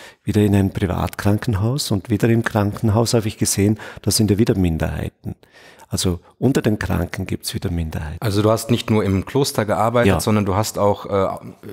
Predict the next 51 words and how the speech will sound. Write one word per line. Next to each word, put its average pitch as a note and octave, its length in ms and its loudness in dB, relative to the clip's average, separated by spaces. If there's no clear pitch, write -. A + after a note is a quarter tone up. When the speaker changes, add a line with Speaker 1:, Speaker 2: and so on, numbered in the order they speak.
Speaker 2:
außerhalb A2+ 420 0
jetzt A#2 120 -4
im A2 160 2
Speaker 1:
Ja. G2 120 4
Speaker 2:
Krankenhaus A#2 360 0
gearbeitet G#2+ 540 0
Speaker 1:
Richtig. G#2 320 -2
Speaker 2:
und G#2+ 140 0
Speaker 1:
Ja. G2 40 4
Speaker 2:
auch F#2 100 -2
Geld A2 220 0
verdient A2 320 -2
wahrscheinlich, G#2 460 -2
ja? F2+ 100 -6
Speaker 1:
Ja, C3+ 220 4
also G#2+ 220 0
das, - 320 0
äh, A#2 200 2
da A2 200 4
hat G#2+ 80 2
<clears throat> - 1200 -6
und - 400 -4
mein G2+ 400 0
Magister, A#2+ 800 0
hat - 160 -4
es - 120 -4
geheißen, G#2+ 480 0
hat G#2 80 2
er A2+ 80 6
immer A2+ 180 4
gesagt, A2 460 0
die G#2+ 80 -2
Brüder A#2+ 480 2
mögen G#2 420 4
mit C3 160 2
ihrer G#2+ 280 4
Hände F#2+ 400 2
Arbeit F#2+ 480 -2
ihr A2 140 -2
täglich F#2 380 -4
Brot - 300 -10
verdienen. - 380 -2
So G2 200 -4
hat E2+ 80 -2
Speaker 2:
Was F2+ 160 -2
ist, G#2 120 2
Speaker 1:
Franziskus G#2+ 360 0
Speaker 2:
was G#2+ 160 2
ist - 80 -4
ein G#2 220 2
Magister? G2 460 0